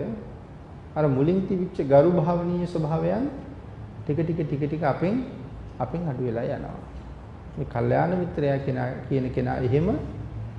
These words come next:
එහෙම වෙන්න බෑ. අද යම්සේ ගරු භාවයක් තමන් පිළිබඳව තිබුණා නම් මුළු ජීවිත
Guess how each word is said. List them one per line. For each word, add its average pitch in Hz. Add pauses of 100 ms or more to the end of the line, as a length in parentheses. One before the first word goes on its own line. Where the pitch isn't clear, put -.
එහෙම 131
වෙන්න 120
බෑ. - (760)
අද 151
යම්සේ 165
ගරු 156
භාවයක් 190
තමන් 170
පිළිබඳව 175
තිබුණා 180
නම් 117 (920)
මුළු 139
ජීවිත 139